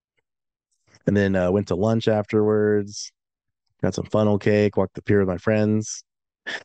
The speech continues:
and then took fucking three hours to get home as I'm recording this tonight. So, damn,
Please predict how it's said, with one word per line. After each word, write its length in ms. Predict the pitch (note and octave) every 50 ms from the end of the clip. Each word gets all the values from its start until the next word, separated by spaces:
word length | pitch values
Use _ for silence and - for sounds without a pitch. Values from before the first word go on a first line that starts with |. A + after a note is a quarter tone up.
| - _ _ _ _ -
and 180 | A2+ A#2+ C3
then 240 | D3 D3+ D#3+ D#3+ D3
took 240 | - D#3+ D3 C#3 -
fucking 380 | - D3+ D3+ C#3+ - C#3 B2 A#2+
three 220 | C3 C3+ C3+ B2+
hours 300 | A#2 A#2 A2+ G#2 G2 F#2
to 80 | F#2+ G2+
get 160 | F#2+ G2 -
home 280 | G2+ G2 F2+ E2+ E2 E2 - _ _ _ _ _ _ -
as 120 | F#2+ F#2+ G2+
I'm 100 | G2+ G2+
recording 320 | G2 - A2+ G#2 G#2 G2+
this 160 | G2 F#2 -
tonight. 360 | - - G#2 F#2+ F2 E2 - _ _ _ _ -
So, 440 | - - E2+ E2+ E2+ E2+ F2 F2+ F#2+ - _ _ _ _ _ _ _ _ _ _ _ _ _ _ _ _ _ -
damn, 320 | G#2+ G#2 G#2 F#2+ F2 E2+